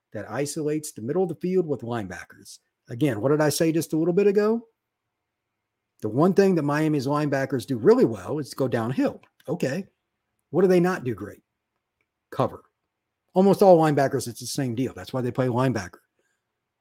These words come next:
Florida State's tight ends have a chance to have a monster game against Miami. Formationally, they can make it happen, and they've got the athletes to do it. Florida State does not have one. They do not have two, but they have three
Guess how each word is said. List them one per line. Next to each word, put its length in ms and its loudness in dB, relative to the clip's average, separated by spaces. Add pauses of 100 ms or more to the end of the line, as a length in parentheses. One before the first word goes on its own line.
(300)
Florida 220 6
State's 340 0
tight 260 0
ends 480 0 (640)
have 180 -2
a 120 2
chance 340 -4
to 120 2
have 240 2
a 160 6
monster 840 4 (120)
game 360 -2 (920)
against 320 -4
Miami. 420 -4 (800)
Formationally, 720 4
they 120 0
can 120 -2
make 160 0
it 80 0
happen, 360 -2
and 100 -8
they've 120 -8
got 200 -4
the 120 -10
athletes 420 -6
to 100 -4
do 80 -8
it. 100 -16 (460)
Florida 240 2
State 260 0
does 140 -2
not 120 -2
have 160 -4
one. 240 -4
They 120 -8
do 120 0
not 160 -2
have 160 -4
two, 200 -2
but 200 -10
they 100 -2
have 240 -6
three 360 2